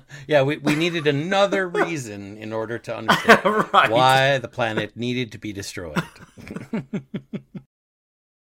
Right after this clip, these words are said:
Speaker 2: But it's a plural, so
Speaker 1: Yes,
Speaker 2: we don't
Speaker 1: yes.
Speaker 2: need to worry about that anymore. <laughs>
Speaker 1: <laughs> Yes, it all fits into the multiverse. But the oth-, the other part of that, though, is that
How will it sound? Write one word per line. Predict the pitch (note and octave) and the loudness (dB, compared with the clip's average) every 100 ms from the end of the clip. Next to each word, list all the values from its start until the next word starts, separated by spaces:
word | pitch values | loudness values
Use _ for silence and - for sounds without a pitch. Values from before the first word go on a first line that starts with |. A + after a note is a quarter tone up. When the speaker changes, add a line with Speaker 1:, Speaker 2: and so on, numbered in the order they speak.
| _ _ _ | _ _ _
Speaker 2:
But | A#3+ A#3+ | 2 2
it's | F3+ | -2
a | |
plural, | - - F#3 C3 F2+ G2 | -6 2 2 2 0 -8
so | - D#3+ C3 | -4 2 2
Speaker 1:
Yes, | G2+ E2+ | 2 -2
Speaker 2:
we | C#3 C3+ | -6 -6
don't | B2+ B2 | -6 -6
Speaker 1:
yes. | A#2 | -6
Speaker 2:
need | A2+ | -8
to | A2+ | -8
worry | A2+ A2 | -8 -10
about | G#2+ G2+ F#2+ - | -8 -8 -10 -10
that | G#2 F#2 | -10 -12
anymore. | F2+ - - F3+ C3+ G2+ - - - - - D#3 - G3+ A#2+ D3+ C#3 E3 | -6 -4 -4 -6 -8 -12 -16 -18 -20 -8 -8 -6 -4 -4 -4 -8 -6 -4
<laughs> | |
Speaker 1:
<laughs> | |
Yes, | C#3+ C3 - | 0 0 2
it | C#3 | 6
all | D#3 E3 | 6 6
fits | C#3 E3+ - | 2 -2 -2
into | D#3+ C#3+ | -6 -4
the | C3+ | -2
multiverse. | B2 A2+ G2+ E2 D2 C#2+ - _ | -2 -4 -6 -14 -16 -18 -20 _
But | F#3 E3+ | -2 0
the | G3+ | -2
oth-, | F#3+ | -2
the | F#3 | 2
other | G3+ F3+ | 2 4
part | F#3+ E3+ | 4 4
of | |
that, | C#3 A#2+ - | 2 -2 -4
though, | A#2 A#2 | -2 -2
is | A2 | -4
that | - A#2+ | -4 -4